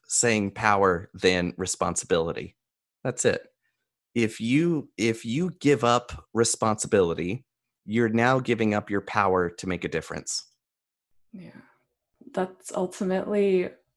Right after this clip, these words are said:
Speaker 2: what we can do is, is be responsible for ourselves and, and what we do every day.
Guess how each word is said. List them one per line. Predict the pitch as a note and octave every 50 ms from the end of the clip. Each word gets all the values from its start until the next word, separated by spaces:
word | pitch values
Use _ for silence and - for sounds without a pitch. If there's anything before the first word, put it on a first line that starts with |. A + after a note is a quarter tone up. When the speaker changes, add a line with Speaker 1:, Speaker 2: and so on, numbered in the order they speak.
| _ _ _ _ _ _ _ _ _ _ _
Speaker 2:
what | - G#3 F3+ E3 E3 E3+ F3 F3+ - - -
we | - E3+ F3 F3+
can | F3 - - - F#3+ F3+ F#3 F3+ F3 F3
do | - - - - - - - -
is, | F3+ E3+ D#3 E3 - - -
is | F#3 E3+ F3+
be | - - F3 E3+
responsible | E3+ E3 - - - E3 E3 E3 - - - - - - F#3 - _
for | - - - F3 D#3+ D#3+ E3 D#3+ - - - - - - _ -
ourselves | F3 E3+ E3 - E3+ E3 E3 E3 E3+ E3+
and, | E3 D#3+ D#3 - -
and | - D#3+ D#3 D#3+ D#3
what | D#3+ D#3+ -
we | E3+ D#3+
do | D3+ D#3+ D#3+ D#3+ D#3+ D#3+ D#3+ - _ -
every | - E3 D#3+ -
day. | - - - - F#3+ F#3+